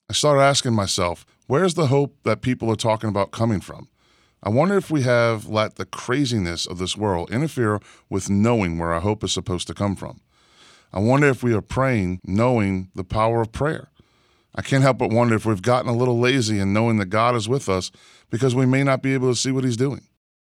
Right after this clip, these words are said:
I encourage everyone that hears this blog to take a minute and pray today with meaning and talk to God just like we do when things are great. Know that our hope is only in him.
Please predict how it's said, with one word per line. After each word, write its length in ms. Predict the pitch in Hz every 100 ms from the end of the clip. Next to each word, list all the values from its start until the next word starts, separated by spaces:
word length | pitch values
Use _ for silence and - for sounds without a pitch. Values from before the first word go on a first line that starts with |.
| _ -
I 140 | 120
encourage 500 | 147 139 120 110 - _
everyone 540 | 117 123 117 92 80 80
that 140 | 82
hears 240 | 101 113 110
this 140 | 117
blog 340 | - 87 76
to 80 | 80
take 240 | - 110 139
a 40 |
minute 360 | 131 135 92 - -
and 140 | 92
pray 180 | - 104
today 380 | - 85 71 - _ _ -
with 180 | 101 92
meaning 520 | 98 101 90 71 57 _ _ _ -
and 120 | 107
talk 280 | - 135 147
to 100 | 127
God 300 | 113 104 92
just 200 | 120 -
like 200 | 175 165
we 80 | 147
do 160 | 143
when 100 | 143
things 240 | 135 156 143
are 60 |
great. 340 | 127 165 143 - _ _ _ _ _ -
Know 240 | 110 156
that 160 | 151 135
our 120 | 117
hope 380 | 98 131 87 -
is 140 | 90 -
only 420 | 127 165 170 160 -
in 360 | 127 131 127 -
him. 440 | 120 107 78